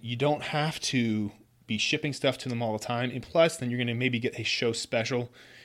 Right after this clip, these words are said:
when you bring them a bunch of bulk autographs or bring them whatever you've gotta get done at the next show. So that's what I would con-, strongly consider there, 'cause you're gonna get stuff back a lot quicker, and it's a little bit safer for you as opposed to shipping it all off the, around the country,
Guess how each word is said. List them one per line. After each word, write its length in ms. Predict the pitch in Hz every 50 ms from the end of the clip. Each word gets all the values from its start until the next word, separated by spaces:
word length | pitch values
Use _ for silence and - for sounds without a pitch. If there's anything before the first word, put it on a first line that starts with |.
| - _
when 140 | - 120 117
you 120 | 113 110
bring 340 | 101 104 117 117 123 127 120
them 140 | 113 113 110
a 40 | 104
bunch 220 | 110 113 107 -
of 120 | 104 92 -
bulk 220 | 113 107 107 -
autographs 560 | 113 110 110 107 104 107 107 107 107 104 -
or 100 | 98 92
bring 180 | 90 107 107 107
them 80 | 104
whatever 260 | 101 104 104 101 101 98
you've 200 | 98 104 101 107
gotta 220 | 107 101 98 101
get 160 | 98 95 95
done 160 | - 110 107 -
at 100 | 110 107 -
the 60 | 113
next 280 | 110 104 104 107 -
show. 420 | - - - 117 101 87 71 69 - _ - - - - - - - - _ -
So 540 | - - - 123 104 98 95 95 92 - - _ _ _ -
that's 260 | 139 175 247 262 -
what 80 | 139 104
I 120 | 135 147
would 300 | 131 113 110 - - -
con-, 120 | - 175
strongly 360 | - - - 139 120 113 110 101
consider 400 | - 110 98 - - 113 101 98
there, 240 | 101 101 101 110
'cause 220 | 107 - - 117 120
you're 80 | 135
gonna 140 | 139 143 135
get 200 | 127 156 147 -
stuff 320 | - - - 165 143 - - 113 - -
back 280 | - 127 127 - - - -
a 60 | 101
lot 460 | 101 104 107 113 131 135 - - -
quicker, 560 | - - - 156 143 - 170 165 170 165 - - - - - - - - _ _ _ - -
and 140 | 160 165 160
it's 100 | 151 -
a 60 | 135
little 140 | 135 135 123
bit 100 | 120 -
safer 300 | - 156 147 143 143 139
for 200 | - - 147 131
you 60 | 127
as 80 | 120
opposed 260 | 123 - - 127 120 -
to 60 | 113
shipping 340 | - - - 135 - 120 117
it 60 | 113
all 240 | 110 110 110 107 110
off 120 | 104 -
the, 140 | - 104 - - - -
around 140 | - 110 107
the 60 | 101
country, 500 | - - 127 117 107 - 113 110 110 -